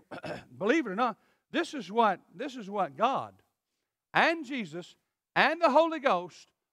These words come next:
want for every believer. That when people look at us, they don't see us, but they see them.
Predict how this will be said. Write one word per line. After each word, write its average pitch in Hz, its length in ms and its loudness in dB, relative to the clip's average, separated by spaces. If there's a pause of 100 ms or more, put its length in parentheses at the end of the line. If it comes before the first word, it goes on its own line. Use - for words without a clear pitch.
(100)
want 208 300 0
for 190 220 0
every 214 220 2
believer. 180 480 -2 (440)
That 185 160 4
when 170 140 -12
people 208 440 -4
look 254 200 0
at 254 100 2
us, 190 340 0
they 170 160 -6
don't 185 300 -2
see 240 300 -8
us, 151 360 -4 (580)
but 147 220 -4
they 143 180 -6
see 147 340 -12
them. 117 320 -12